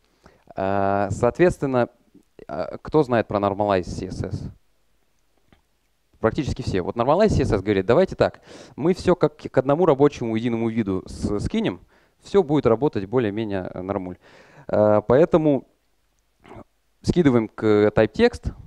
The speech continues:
все уже как-то по-человечески, а, открываем браузер, все ок, победили, а, отдаем в тестирование, тестирование возвращает и говорит: «Угадай, какой браузер». Угадаете? Да,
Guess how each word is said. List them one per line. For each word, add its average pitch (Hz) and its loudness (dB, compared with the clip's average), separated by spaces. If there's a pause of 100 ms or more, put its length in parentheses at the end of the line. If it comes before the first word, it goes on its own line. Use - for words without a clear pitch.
(300)
все 156 0
уже 107 0
как-то 101 0
по-человечески, 165 0 (260)
а, 98 0
открываем 117 0
браузер, 151 0 (120)
все 127 -2
ок, - -2
победили, 117 -4 (320)
а, 95 -2 (160)
отдаем 107 0
в - -20
тестирование, 143 -2
тестирование 113 -4
возвращает 107 0
и 113 0
говорит: 104 -4
«Угадай, 147 2
какой 110 0
браузер». 92 0 (1000)
Угадаете? 139 -2 (1800)
Да, 90 -4